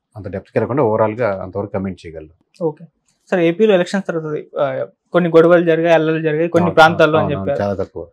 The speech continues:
Speaker 2: అయితే ఇప్పుడు, ఆ, కౌంటింగ్ రోజున భారీ ఎత్తున, ఆ,
Speaker 1: మ్మ్.
Speaker 2: హింసాత్మక చర్యలు జరిగే అవకాశం ఉందని ఇంటెలిజెన్స్ రిపోర్ట్ కూడా ఇచ్చింది.
Speaker 1: మ్మ్.
Speaker 2: పిఠాపురం, కాకినాడ ఇలాంటి కొన్ని ప్రాంతాల్లో అని చెప్తుంది.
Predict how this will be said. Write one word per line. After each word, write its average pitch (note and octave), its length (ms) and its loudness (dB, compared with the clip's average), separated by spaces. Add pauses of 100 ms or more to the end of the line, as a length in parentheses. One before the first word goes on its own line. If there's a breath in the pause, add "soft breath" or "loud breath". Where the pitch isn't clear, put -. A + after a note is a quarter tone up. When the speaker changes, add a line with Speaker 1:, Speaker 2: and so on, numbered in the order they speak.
(120)
Speaker 2:
అయితే A#3 280 6
ఇప్పుడు, A3+ 460 4
ఆ, E3 160 6
కౌంటింగ్ G3+ 500 4
రోజున G3+ 260 2
భారీ F3 340 4
ఎత్తున, F3 300 -6
ఆ, F3 120 0 (180)
Speaker 1:
మ్మ్. D3+ 600 0
Speaker 2:
హింసాత్మక F#3 540 2
చర్యలు E3 200 2
జరిగే D#3+ 200 2
అవకాశం E3 460 2
ఉందని F3 220 -4
ఇంటెలిజెన్స్ F3 460 -2
రిపోర్ట్ E3+ 260 -2
కూడా E3+ 120 0
ఇచ్చింది. D#3 280 -12
Speaker 1:
మ్మ్. D3 80 -12
Speaker 2:
పిఠాపురం, D#3+ 560 2
కాకినాడ D3+ 420 -2
ఇలాంటి D#3 220 -2
కొన్ని D#3+ 180 2
ప్రాంతాల్లో D#3+ 500 4
అని D#3+ 100 -4
చెప్తుంది. C#3+ 400 -10